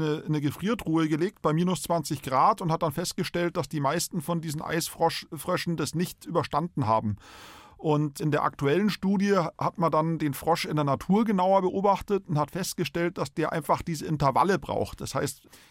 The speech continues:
es wird ja nicht schlagartig eiskalt, sondern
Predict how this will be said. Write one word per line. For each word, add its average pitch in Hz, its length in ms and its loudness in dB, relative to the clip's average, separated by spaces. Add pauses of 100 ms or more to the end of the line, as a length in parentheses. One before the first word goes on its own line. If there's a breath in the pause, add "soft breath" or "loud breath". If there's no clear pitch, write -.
(100)
es 117 100 -6
wird 156 100 2
ja 151 60 2
nicht 147 160 0
schlagartig 143 680 2
eiskalt, 139 560 0
sondern 147 420 0